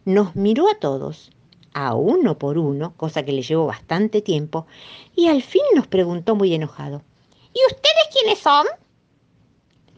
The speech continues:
Al principio nadie se atrevía a contestar, como si todo el mundo se hubiera olvidado de quién era. Entonces yo los presenté. El enanito, muy atento, se quitó el gorro y nos dio la mano a todos.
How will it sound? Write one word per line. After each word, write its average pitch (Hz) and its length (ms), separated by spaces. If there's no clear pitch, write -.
Al 262 140
principio 226 480
nadie 160 240
se 160 120
atrevía 156 320
a 151 40
contestar, 151 560
como 202 220
si 202 140
todo 466 260
el 285 80
mundo 269 220
se 220 100
hubiera 185 200
olvidado 180 360
de 170 180
quién 160 240
era. 143 280
Entonces 370 440
yo 202 120
los 190 140
presenté. 143 600
El 170 160
enanito, 151 640
muy 185 340
atento, 143 420
se 165 140
quitó 170 260
el 180 100
gorro 269 480
y 247 100
nos 220 200
dio 285 220
la 330 140
mano 285 380
a 240 140
todos. 143 600